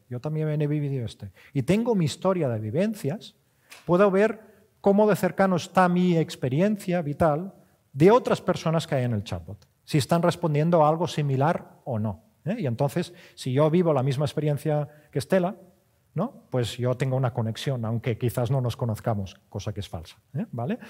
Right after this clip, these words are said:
Pero en cualquier caso, aquí podemos descubrir el potencial de una red de soporte a través de experiencias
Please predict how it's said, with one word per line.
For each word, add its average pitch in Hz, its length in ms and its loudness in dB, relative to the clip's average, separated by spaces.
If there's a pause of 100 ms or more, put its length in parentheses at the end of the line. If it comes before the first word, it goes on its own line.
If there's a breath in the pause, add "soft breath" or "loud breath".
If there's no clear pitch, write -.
(300 loud breath)
Pero 135 160 2
en 135 80 0
cualquier 143 320 2
caso, 185 400 0 (220)
aquí 196 340 2
podemos 170 540 0
descubrir 180 680 2
el 190 180 6
potencial 139 720 -2 (300)
de 139 100 -2
una 156 140 6
red 165 180 2
de 151 120 0
soporte 131 460 -2
a 123 120 0
través 123 400 -2
de 143 60 -4
experiencias 110 680 -6